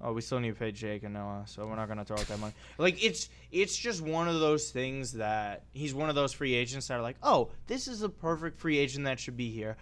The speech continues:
He wouldn't be a bust at all. Everyone knows it. But you also know that there is no chance they're gonna sign him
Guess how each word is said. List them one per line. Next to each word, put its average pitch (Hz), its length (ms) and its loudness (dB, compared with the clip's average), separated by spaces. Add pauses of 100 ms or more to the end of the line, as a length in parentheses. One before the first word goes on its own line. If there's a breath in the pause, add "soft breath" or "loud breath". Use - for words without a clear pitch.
(140)
He 190 140 4
wouldn't 196 420 6
be 175 140 4
a 135 60 6
bust 120 360 4
at 110 160 -4
all. 120 300 4
Everyone 147 420 2
knows 113 240 0
it. 101 100 -6 (280 soft breath)
But 156 220 8 (180)
you 120 220 0
also 139 360 6
know 117 400 4 (300 soft breath)
that 110 320 2 (160)
there 120 180 4
is 104 160 -4
no 123 320 4
chance 107 340 -4
they're 98 100 -12
gonna 98 160 -12
sign - 260 -12
him - 120 -18